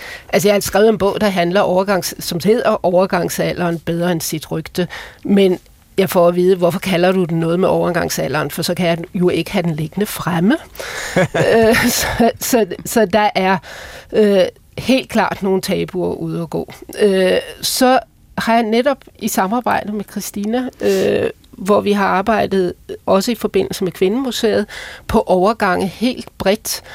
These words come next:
Speaker 1: Altså se, hvordan er det, de her overgange fletter sig sammen til at vo-,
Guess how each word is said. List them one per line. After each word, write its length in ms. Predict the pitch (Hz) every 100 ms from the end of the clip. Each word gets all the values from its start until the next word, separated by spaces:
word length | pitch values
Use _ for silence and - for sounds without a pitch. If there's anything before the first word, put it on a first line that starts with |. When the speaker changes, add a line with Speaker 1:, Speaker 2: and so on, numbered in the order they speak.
| - - -
Speaker 1:
Altså 280 | - 196 220
se, 300 | - 269 269 208
hvordan 420 | 233 214 226 254 - _
er 140 | - 190
det, 160 | 220
de 40 | 214
her 180 | 202 220 -
overgange 560 | 175 185 208 202 180
fletter 500 | 196 - - 196 185
sig 240 | 180 185 175
sammen 560 | - 180 - 208 220 -
til 140 | - 196
at 160 | 185
vo-, 340 | 175 185 190